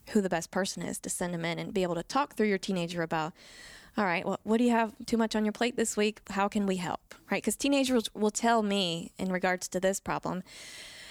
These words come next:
they don't want to tell their parents how overwhelmed they are because the, the first and initial parent response is always, "Well, what can we take off your plate?" Well, they love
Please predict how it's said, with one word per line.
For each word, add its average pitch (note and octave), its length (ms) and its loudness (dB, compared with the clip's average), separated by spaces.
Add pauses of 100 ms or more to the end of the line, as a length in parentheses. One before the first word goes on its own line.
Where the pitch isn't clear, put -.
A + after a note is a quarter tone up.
(140)
they G#3+ 120 8
don't C4 180 2
want B3+ 180 2
to - 80 -8
tell D4 360 4
their A#3 180 4
parents F#3+ 800 0
how G3+ 520 2 (100)
overwhelmed G#3 560 4
they F#3+ 100 4
are E3+ 180 4
because F#3+ 320 0
the, F3+ 320 0 (320)
the G3 140 -8
first - 640 0 (200)
and G#3+ 120 2
initial A3+ 340 2
parent A3+ 300 2
response G3+ 400 -2
is F#3+ 180 -2
always, F3+ 540 2 (360)
"Well, G#3 100 4
what G3 160 4
can G3+ 120 0
we F#3 80 0
take F3+ 220 -2
off - 160 -4
your F3+ 80 -4
plate?" - 280 -6 (460)
Well, F4 100 4
they A4 120 6
love G#4+ 220 4